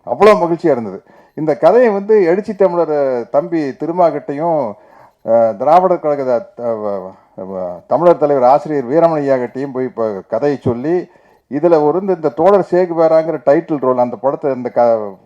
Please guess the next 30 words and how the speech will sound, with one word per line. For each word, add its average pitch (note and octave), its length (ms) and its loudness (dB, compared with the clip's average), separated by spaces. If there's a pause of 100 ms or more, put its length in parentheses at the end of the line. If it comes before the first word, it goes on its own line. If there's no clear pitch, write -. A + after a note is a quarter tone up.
(380)
காலேஜினுடைய D3 600 -2
ப்ரொஃபஸரா E3 460 0
நடிக்கிறதுக்கு C3 580 -6
யார் E3 340 6
இருந்தா D#3+ 260 0
சரியா D3+ 340 -2
இருக்கீங்களா? C#3 400 -2 (300)
தம்பியும் F3 400 2
சரி, E3 220 4
ஐயாவும் D#3 460 4
சரி, C#3+ 160 -2
சத்யராஜ் D#3 520 2
தான் D3 120 0
கரெக்ட்னுட்டாங்க. G#2+ 560 -6 (440)
அதுக்காக D#3 280 2
உங்களுக்கு E3 300 -2
ஒரு C3 80 -4
மிகப்பெரிய F3 920 6 (960)
நன்றியை F#3 580 8
எழுச்சி F#3 300 6
தமிழர் E3+ 300 8
அவர்களுக்கு D#3 380 6
இந்த C3+ 120 4
நேரத்தில் D3 360 6
நான் B2+ 200 4
கூறிக்கிறேன். B2 400 0 (1400)
ஏன்னா E3+ 140 4
அது G3+ 220 8
நடிப்பா G3+ 440 8
இருக்காது, F3+ 560 6